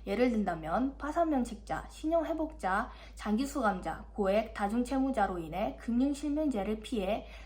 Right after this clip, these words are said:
타인 명의로 금융을 하는 채무자들은 신용정보회사의 신용조사 내역에서도 별다른 조사 정보가 없을 수 있습니다.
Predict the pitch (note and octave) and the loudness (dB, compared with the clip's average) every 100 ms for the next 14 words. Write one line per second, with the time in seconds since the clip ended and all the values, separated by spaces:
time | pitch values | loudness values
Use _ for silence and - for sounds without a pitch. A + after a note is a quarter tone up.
0 | - D4 E4 F4 D4 A3 G3+ A3 - A3 | -6 2 4 6 6 4 2 0 2 4
1 | G#3 F#3 A#3 C4 B3+ C#4 C4+ D#4 E4+ B3+ | 4 2 0 2 2 0 0 -2 2 4
2 | F#3+ - G3+ C4+ - - - - E4 E4+ | 2 0 -2 -2 -6 -16 -18 -2 2 4
3 | E4 D4+ C4+ C#4 B3+ G3+ G#3+ B3 D4+ D#4+ | 4 4 4 2 0 0 0 0 2 4
4 | D4 C#4 B3 G3+ F#3+ F#3+ F#3+ D#3+ F3+ B3 | 4 4 2 4 2 -2 -4 -6 0 0
5 | C4+ A3 F3 F#3+ F3+ G#3 B3+ A#3 G#3+ A3 | 0 -4 4 4 4 2 0 0 2 2
6 | G3+ E3+ E3+ A3+ B3+ F#3 - D#3+ - D4 | 2 -4 0 2 2 0 -6 -10 -4 -2
7 | G#3+ - F3+ C#3 C#3+ | -2 -4 -8 -4 -4